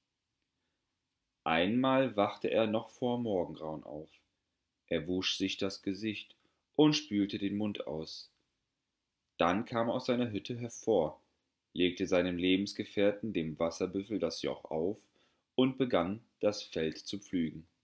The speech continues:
Er setzte sein Herz daran, die Arbeit zu vollenden, denn die Zeit war da, dass man mit den Pflanzen beginnen konnte. Schon eine Weile hatte die Pflugschar ihre Furchen gezogen, als die Sonne über den Horizont erhob.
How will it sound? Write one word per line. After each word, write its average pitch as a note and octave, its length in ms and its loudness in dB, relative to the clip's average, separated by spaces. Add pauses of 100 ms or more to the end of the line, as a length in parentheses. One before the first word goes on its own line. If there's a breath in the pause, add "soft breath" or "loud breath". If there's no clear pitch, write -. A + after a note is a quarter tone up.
(1300)
Er A2 320 10
setzte A2+ 280 4
sein G#2+ 220 4
Herz C3 280 4
daran, F#2+ 340 4
die G2+ 180 -2
Arbeit F#2+ 380 4
zu G2+ 340 0
vollenden, G#2+ 760 0 (340 soft breath)
denn C#3+ 140 6
die B2+ 100 2
Zeit B2 280 2
war A#2+ 120 2
da, B2 420 0 (340 soft breath)
dass G#2 220 4
man G2 300 2 (160)
mit F#2+ 100 -4
den G2 140 2
Pflanzen F2 420 -2
beginnen A2+ 380 0
konnte. D#2+ 420 -8 (460)
Schon B2 360 6
eine B2 360 2
Weile B2+ 360 6
hatte F#2+ 200 -2
die F2 80 -6
Pflugschar A2+ 600 -2
ihre G2+ 220 0
Furchen G#2 480 0
gezogen, A2+ 640 0 (420 soft breath)
als G2 320 0
die F#2 180 -2
Sonne G#2+ 560 2 (280)
über A#2+ 320 6
den F#2 180 0
Horizont F#2+ 460 -2
erhob. F2 420 -2